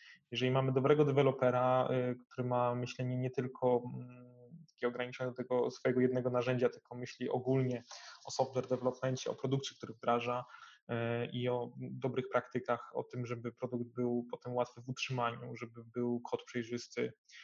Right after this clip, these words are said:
i tak naprawdę zachowuje te wszystkie dobre praktyki,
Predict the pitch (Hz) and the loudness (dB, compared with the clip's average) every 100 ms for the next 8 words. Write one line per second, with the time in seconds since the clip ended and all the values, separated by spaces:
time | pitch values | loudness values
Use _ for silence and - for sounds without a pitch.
0 | - _ - 120 117 120 117 120 120 123 | -20 _ -10 -6 -6 -8 -8 -6 -2 -2
1 | 120 120 143 147 139 - 113 - - 123 | -2 -2 0 4 4 2 -4 -10 -8 0
2 | 117 117 123 117 113 - 120 - - 180 | 0 0 -6 -6 -8 -4 -6 -6 -10 -10